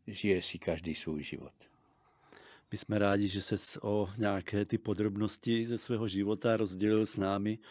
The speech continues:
Speaker 2: Moc si toho vážíme. A přeju ti, abys těch zážitků ještě nazbíral hodně.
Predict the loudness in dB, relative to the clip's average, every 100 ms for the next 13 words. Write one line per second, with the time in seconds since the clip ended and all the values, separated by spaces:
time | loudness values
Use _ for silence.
0 | -20 -12 -8 -2 0 2 4 6 4 2
1 | 2 4 4 2 -8 -20 -20 -20 _ _
2 | -10 2 6 6 6 6 6 6 4 2
3 | -4 8 8 10 8 6 6 6 8 8
4 | 8 6 6 6 6 4 4 6 8 8
5 | 4 0 -4